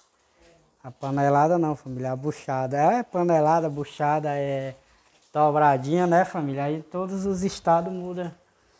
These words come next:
o nome, né, família? Então, amanhã ela tá fervendo aqui, família, fazendo a buchadinha. Família, mas a mãe faz uma panelada gostosa, família. Manhã sabe, família.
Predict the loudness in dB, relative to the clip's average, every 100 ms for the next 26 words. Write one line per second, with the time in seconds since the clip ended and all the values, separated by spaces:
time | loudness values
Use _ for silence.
0 | _ _ -6 -2 -2 -2 -4 -4 -6 -10
1 | -10 -10 -12 -12 -12 -12 -12 -16 _ _
2 | _ _ _ _ _ _ _ _ _ _
3 | _ _ _ -20 -20 _ _ _ _ _
4 | -2 2 6 6 6 4 4 2 2 2
5 | 0 -2 -4 -4 -2 0 0 -2 -6 -4
6 | -2 -2 -4 -4 -4 -4 -4 -4 -6 -2
7 | -2 -2 -6 -16 -20 _ -4 -2 0 0
8 | 0 0 -2 -6 -4 -2 0 -2 -4 -10
9 | -12 -10 -10 -12 -12 -10 -10 -10 -10 -8
10 | -8 -8 -10 _ -4 -2 -2 -2 -2 -2
11 | -2 -4 -6 -8 -10 -14 -20 -20 -20 _
12 | _ -4 0 2 0 -2 -10 -10 -8 -6
13 | -6 -6 -10 -14 -16 -16 -16